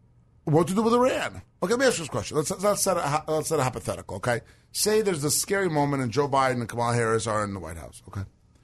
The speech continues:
And Iran decides to, God forbid, attack one of our ships in the Gulf. So they,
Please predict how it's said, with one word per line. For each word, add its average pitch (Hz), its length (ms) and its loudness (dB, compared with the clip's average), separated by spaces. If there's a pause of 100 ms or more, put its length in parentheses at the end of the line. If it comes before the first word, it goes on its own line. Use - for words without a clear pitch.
(540)
And 143 420 2
Iran 147 640 2
decides 123 720 2
to, 117 100 -8
God 135 300 2
forbid, 113 340 0
attack 120 380 0
one 104 140 -2
of 98 60 -4
our 92 120 -4
ships - 520 -6 (180)
in 98 80 0
the - 40 2
Gulf. - 320 -8 (1160)
So 190 120 -2
they, 226 180 2